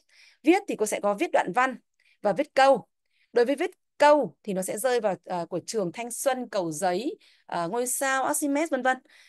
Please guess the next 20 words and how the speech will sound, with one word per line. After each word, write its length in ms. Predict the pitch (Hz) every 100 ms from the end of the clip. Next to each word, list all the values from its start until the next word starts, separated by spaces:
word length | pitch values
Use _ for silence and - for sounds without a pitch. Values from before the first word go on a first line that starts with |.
| _ _
Còn 440 | - 214 202 190 180 - _ _ _ _ _
U 160 | 294 302
M 80 | 262 208 285
S 40 | 370 - _ _ _
với 320 | 233 240 226 - _
thang 180 | 302 294
điểm 200 | 269 165
mười 240 | 185 180
chẳng 140 | 165 147
hạn, 260 | 175 - - _ _ _ _
thì 100 | 262
U 160 | 285
M 80 | 269 226 214
S 60 | 294
năm 180 | 254 233
này, 280 | 220 190 -
năm 360 | 214 208 240 220
vừa, 140 | 202 185
vừa 160 | 180
rồi, 320 | 170 185 170